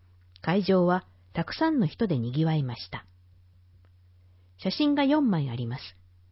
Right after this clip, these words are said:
絵本の読み聞かせの様子の写真。白熱したパルクール鬼ごっこの様子の写真。ご当地キャラも登場。カッピー、カパル、コバトンほか四体のご当地キャラの写真。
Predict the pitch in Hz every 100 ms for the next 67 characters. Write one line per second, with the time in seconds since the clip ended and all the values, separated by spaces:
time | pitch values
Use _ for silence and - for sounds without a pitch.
0 | - - - - - 185 311 294 196 143
1 | 202 - - 254 240 220 190 185 - 165
2 | 147 135 - 131 131 - - - - -
3 | - - - - - 277 262 240 - 220
4 | 214 - 196 285 - 311 294 262 262 269
5 | 285 - - 156 120 131 196 170 160 147
6 | 123 - 123 123 _ _ - - - _
7 | _ _ - 170 285 302 302 - 302 254
8 | 135 131 127 123 117 113 - - - -
9 | - - - 269 - - 147 117 - -
10 | 226 160 117 - - 240 196 220 131 117
11 | - - 165 - - 233 294 - 185 123
12 | 113 117 254 262 - - 262 190 117 -
13 | - 113 110